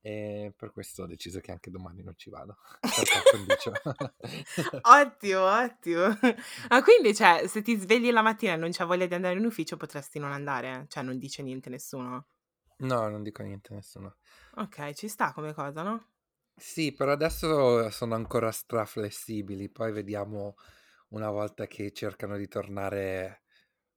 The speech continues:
Speaker 1: eh, a, come alle cose normali, però per adesso puoi andare quando vuoi o puoi non andare quando vuoi. E
Speaker 2: Perfetto,
Speaker 1: puoi
Speaker 2: ci
Speaker 1: cambiare idea.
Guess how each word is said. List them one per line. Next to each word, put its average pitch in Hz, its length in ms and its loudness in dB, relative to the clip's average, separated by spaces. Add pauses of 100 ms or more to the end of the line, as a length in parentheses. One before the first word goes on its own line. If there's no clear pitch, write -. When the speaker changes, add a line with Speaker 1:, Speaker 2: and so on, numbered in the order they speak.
(180)
Speaker 1:
eh, - 80 -18
a, - 540 -18
come 101 340 -10
alle 95 300 -10
cose 95 260 -8
normali, 92 460 -12
però 110 220 -4
per 101 140 -8
adesso 101 480 -4 (520)
puoi 101 380 -4
andare 98 460 -6
quando 98 340 -6
vuoi 101 360 -4
o 101 80 -6
puoi 95 300 -8
non 101 220 -8
andare 95 320 -8
quando 101 300 -14
vuoi. 95 280 -16
E 101 80 -20 (600)
Speaker 2:
Perfetto, 170 440 -16
Speaker 1:
puoi 101 200 -10
Speaker 2:
ci - 80 -20
Speaker 1:
cambiare 92 280 -14
idea. 90 300 -20